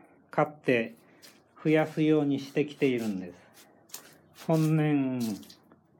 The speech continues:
沖縄の双葉種苗さんから購入した苗はこれとかこれなんですがね。購入した時は、まあ、この程度の苗なんですよ。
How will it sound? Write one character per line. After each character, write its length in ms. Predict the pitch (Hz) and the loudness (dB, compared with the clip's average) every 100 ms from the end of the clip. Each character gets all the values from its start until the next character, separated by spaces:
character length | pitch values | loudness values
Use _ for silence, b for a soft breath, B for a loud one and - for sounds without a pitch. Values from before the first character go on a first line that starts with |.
| - - - - - | -20 -20 -20 -18 -10
沖 240 | 135 165 | -4 0
縄 220 | 147 143 | 0 0
の 100 | 131 | -2
双 300 | - - 147 | -6 0 2
葉 100 | 139 | 2
種 180 | 131 147 | 0 -2
苗 220 | 143 143 | 2 0
さ 140 | 139 143 | 0 -4
ん 100 | 127 | -2
か 140 | 135 | -2
ら 80 | 127 | -2
購 280 | - 139 131 | -2 -4 -2
入 220 | 131 131 | -4 -4
し 140 | - | -6
た 160 | 131 123 | -6 -6
苗 340 | 123 123 117 | -6 -6 -4
は 360 | 135 123 101 101 | -4 -4 -6 -10
こ 140 | - 120 | -10 -8
れ 480 | 113 107 98 98 101 _ b b b b _ - | -4 -4 -6 -12 -16 _ b b b b _ -14
と 140 | 123 | -12
か 200 | 120 110 | -6 -8
こ 200 | - 135 | -6 -6
れ 100 | 123 | -6
な 140 | 120 110 | -6 -6
ん 80 | |
で 100 | 107 | -8
す 80 | 110 | -14
が 200 | - 98 | -14 -14
ね。 260 | 120 165 - _ _ _ _ _ _ _ _ - | -10 -12 -14 _ _ _ _ _ _ _ _ -8
購 200 | 170 165 | -6 -4
入 160 | 170 | -6
し 60 | 170 | -2
た 160 | 170 | -2
時 300 | 165 160 160 | -2 -6 -2
は、 480 | 151 143 127 117 123 | -2 0 -2 -4 -6
ま 140 | 139 120 | -8 -8
あ、 20 | |
こ 160 | 123 156 | -6 -6
の 160 | 156 | -6
程 260 | 151 165 160 | -2 0 0
度 140 | 151 | -2
の 160 | 143 135 | -4 -4
苗 240 | 131 131 | -4 -4
な 120 | 110 | -6
ん 100 | 98 | -8
で 80 | 87 | -12
す 100 | - | -18
よ。 180 | 87 | -18